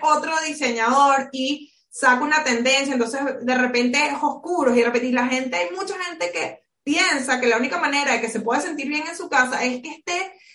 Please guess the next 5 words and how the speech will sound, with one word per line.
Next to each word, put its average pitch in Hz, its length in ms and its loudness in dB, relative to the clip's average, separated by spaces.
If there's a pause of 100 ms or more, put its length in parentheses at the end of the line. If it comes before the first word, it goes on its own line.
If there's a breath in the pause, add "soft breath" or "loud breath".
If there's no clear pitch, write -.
siguiendo 302 520 0
esas 440 260 0
tendencias 262 460 0
prácticamente 254 720 -2
como, 311 400 -4